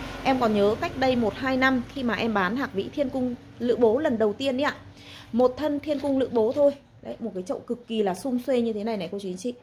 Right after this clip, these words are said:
Thiên cung lự bố rất là sum xuê đúng không ạ? Chỉ có giá một trăm hai mươi nghìn thôi cô chú anh chị nhá. Sang bên này đây,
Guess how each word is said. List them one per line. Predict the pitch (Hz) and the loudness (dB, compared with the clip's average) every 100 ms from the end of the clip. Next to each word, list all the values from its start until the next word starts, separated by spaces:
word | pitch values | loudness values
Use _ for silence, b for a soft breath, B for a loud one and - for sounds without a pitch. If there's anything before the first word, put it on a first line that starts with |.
| - | -4
Thiên | 247 | -2
cung | 240 226 | 0 0
lự | - | 0
bố | 185 196 294 | 0 0 -2
rất | |
là | 453 | -4
sum | 226 262 233 | -2 -2 0
xuê | 262 240 | 2 2
đúng | 190 | 2
không | 196 | -2
ạ? | 240 - B B B - | -4 -8 B B B -10
Chỉ | - 226 | -2 -2
có | 185 | 0
giá | 196 196 | 0 0
một | 254 262 | 2 0
trăm | 285 277 | 0 -2
hai | 247 277 | -2 0
mươi | 262 254 | 0 2
nghìn | 240 202 | 2 2
thôi | 247 233 | 0 0
cô | 233 | -2
chú | |
anh | 202 | -4
chị | - | -4
nhá. | 254 339 - 254 - | -4 -4 -4 -6 -2
Sang | 330 320 | 0 4
bên | 311 | 4
này | 240 | 6
đây, | 254 254 | 6 6